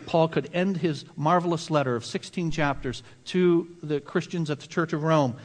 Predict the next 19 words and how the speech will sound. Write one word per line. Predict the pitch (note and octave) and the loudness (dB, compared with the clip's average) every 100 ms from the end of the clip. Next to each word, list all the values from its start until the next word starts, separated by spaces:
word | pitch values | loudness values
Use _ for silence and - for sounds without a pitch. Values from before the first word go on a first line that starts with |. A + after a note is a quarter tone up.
| - | -8
and | C#3+ | -8
say | - E3 D3 | 2 4 4
this, | C#3 B2+ | 2 0
"God | C#3 E3 F3 E3+ | 0 6 6 6
will | D3+ | 2
soon | C3 - F3+ F3 E3 | 0 -4 0 0 0
crush | E3 - D#3 D3 - - | -4 0 0 0 -10 -8
Satan | - C#3+ C#3 C3 C3 - - | -4 -4 -2 -4 -6 -12 -8
under | B2+ G#2+ G2+ | -6 -6 -8
your | F#2 E3 F#3+ | -8 -10 -10
feet." | - - - _ _ _ _ _ _ _ _ _ _ | -12 -20 -20 _ _ _ _ _ _ _ _ _ _
Jesus | C3 A3 D4 A3+ | 0 0 0 -2
has | - - | -2 -4
crushed | - G#3 G#3 - | -2 -2 0 -2
the | |
head | D#3 D#3+ | 0 -2
of | D3 | -4
the | |
serpent. | C3+ F3+ E3 A2 | -6 -4 -4 -6